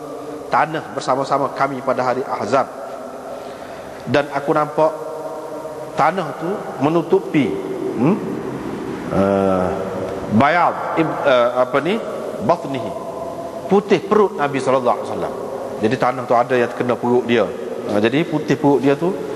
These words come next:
tertutup. Ah, jadi nampaklah hak tempat tak tutup tu nampaklah. Hmm. Maknanya Nabi sallallahu alaihi wasallam ini seorang yang putih. Ah, so, hak ni, ni mutawatir, hak ni. Mutawatir. Eh,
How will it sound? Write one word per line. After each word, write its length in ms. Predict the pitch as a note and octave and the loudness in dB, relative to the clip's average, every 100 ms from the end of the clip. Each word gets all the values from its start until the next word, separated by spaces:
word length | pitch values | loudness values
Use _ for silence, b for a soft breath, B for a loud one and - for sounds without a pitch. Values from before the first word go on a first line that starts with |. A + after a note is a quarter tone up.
| - - - | -6 -2 0
tertutup. 480 | - C3+ - A#2+ - - - | 2 2 2 0 0 -6 0
Ah, 320 | F#2+ F#2 F#2 | 2 4 4
jadi 160 | G#2 B2 | 4 4
nampaklah 520 | B2 B2 C3 C3+ C#3+ | 2 2 0 2 0
hak 60 | - C3+ | 0 0
tempat 180 | - - - - | 2 0 -2 -2
tak 140 | C3 - | -2 2
tutup 280 | C#3 C3 C#3 | 2 2 2
tu 80 | |
nampaklah. 480 | E3+ A2 - G2+ - - - - - - - | 2 2 2 0 0 -4 -8 -8 -8 -8 0
Hmm. 160 | G#2 E2 - - B B B B | 0 0 -2 -8 B B B B
Maknanya 560 | - A#2 B2 B2 C#3 A3 - - - - | 2 4 6 6 4 2 0 -4 -4 0
Nabi 280 | B2 B2+ A#2+ | 2 2 0
sallallahu 520 | A2 A#2 A2 C#3 C3+ | 2 2 4 2 0
alaihi 160 | A2 A2 | -4 -4
wasallam 280 | A2+ A#2 A2+ | 0 2 2
ini 80 | D#3 | 0
seorang 400 | D#3+ A#2 A#2 C3+ | 0 2 2 2
yang 200 | C3+ B2+ | 2 0
putih. 320 | C3+ - C3+ - - - - - - - | 0 2 0 0 -8 -12 -10 -10 -10 -6
Ah, 320 | - F2+ G2 G2 | -2 2 2 2
so, 120 | C#3+ - - - - | 0 -2 -6 -8 -4
hak 200 | C#3 D3+ | 2 2
ni, 160 | D#3 F3 | 4 4
ni 160 | F#3 F3 | 4 4
mutawatir, 880 | E3 D3 D#3 D#3+ D#3 E3 - B2+ | 4 4 4 4 4 4 2 -2
hak 280 | F#2 - - G2 | -2 -4 -2 -2
ni. 80 | F2+ E2+ - - - - - - | -4 -6 -8 -8 -10 -10 -8 0
Mutawatir. 600 | B2+ B2+ D#3 D3+ - B2+ F2+ - - - - - | 2 6 6 6 2 0 0 -2 -4 -4 -4 0
Eh, 140 | A#2 | 0